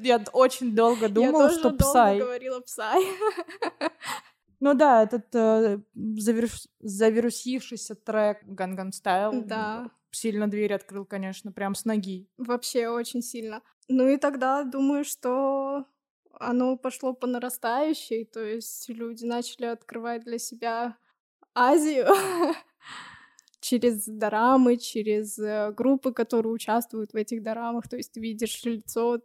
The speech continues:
Speaker 2: тебе интересно, что это за парень, ты начинаешь его искать, и выясняется, что он айдол какой-то группы. <laughs>
Speaker 1: Мгм.
Speaker 2: Ты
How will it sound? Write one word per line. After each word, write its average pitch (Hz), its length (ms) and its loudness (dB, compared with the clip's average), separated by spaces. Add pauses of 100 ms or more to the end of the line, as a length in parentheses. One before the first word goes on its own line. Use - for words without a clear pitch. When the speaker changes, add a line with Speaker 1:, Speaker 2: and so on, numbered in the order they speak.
(120)
Speaker 2:
тебе 214 680 -6
интересно, 226 580 2
что 226 220 -2
это 220 240 -2
за 214 100 -6
парень, 277 460 4
ты 226 160 -4
начинаешь 240 600 -2
его 226 220 -2
искать, 269 420 -2
и 233 40 0
выясняется, 240 520 -2
что - 200 -6
он 220 180 -2
айдол 277 400 2
какой-то 269 420 4
группы. 233 460 -2
<laughs> 302 140 0
Speaker 1:
Мгм. 226 340 4
Speaker 2:
Ты 294 100 2